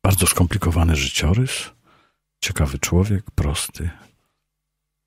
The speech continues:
Ale tak chyba jest ze wszystkimi żołnierzami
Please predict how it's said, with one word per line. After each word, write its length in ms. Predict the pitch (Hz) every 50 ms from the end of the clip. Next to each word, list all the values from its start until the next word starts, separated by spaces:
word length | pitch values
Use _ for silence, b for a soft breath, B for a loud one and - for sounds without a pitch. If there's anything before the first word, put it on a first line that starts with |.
| _ _ _ _ _
Ale 180 | - 110 107 104
tak 200 | - 123 - -
chyba 300 | - 143 131 123 117 120
jest 260 | 120 110 - - -
ze 100 | - 107
wszystkimi 440 | - - - - - - 117 107 95
żołnierzami 680 | 82 78 73 76 78 73 73 71 73 76 73 76